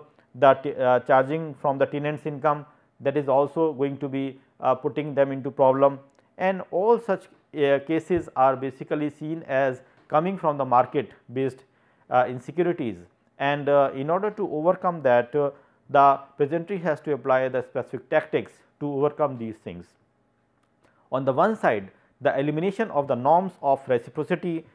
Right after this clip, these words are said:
resu-, results in the growth of permanent disparities and increase the polarization within the society.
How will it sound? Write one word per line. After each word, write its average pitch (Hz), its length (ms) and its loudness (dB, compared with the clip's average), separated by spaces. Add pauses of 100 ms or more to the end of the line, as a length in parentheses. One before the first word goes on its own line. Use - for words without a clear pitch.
(160)
resu-, 131 400 0
results 180 480 4
in 135 300 -6 (260)
the 139 320 8 (420)
growth 156 440 0 (320)
of 139 260 2
permanent 165 440 2
disparities 151 640 0 (140)
and 131 160 -4
increase 170 540 -4 (200)
the 131 100 2
polarization 147 720 2
within 139 220 -6
the 135 100 -2
society. 160 600 -2